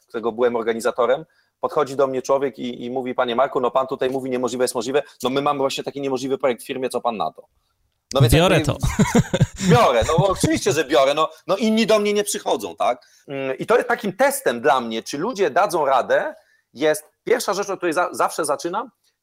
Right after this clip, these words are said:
Speaker 1: to jest zastosowanie kanbanu, znanego skądinąd, y, zwolennikom metod zwinnych, ale zastosowanie go do redukcji złej wielozadaniowości.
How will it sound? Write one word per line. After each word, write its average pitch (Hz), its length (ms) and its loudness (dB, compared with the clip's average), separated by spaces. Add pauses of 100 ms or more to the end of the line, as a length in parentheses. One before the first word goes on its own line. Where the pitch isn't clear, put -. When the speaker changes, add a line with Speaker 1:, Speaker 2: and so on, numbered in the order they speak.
Speaker 1:
to 165 160 4
jest 156 320 2
zastosowanie 160 640 -2
kanbanu, 139 760 0
znanego 143 460 -2
skądinąd, 135 680 -4
y, - 40 -8 (440)
zwolennikom 143 560 -2
metod 131 300 -2
zwinnych, 117 480 -6 (340)
ale 135 220 2
zastosowanie 165 680 -2
go 147 180 0
do 165 320 4
redukcji 151 580 -2
złej 131 200 0
wielozadaniowości. 107 800 -4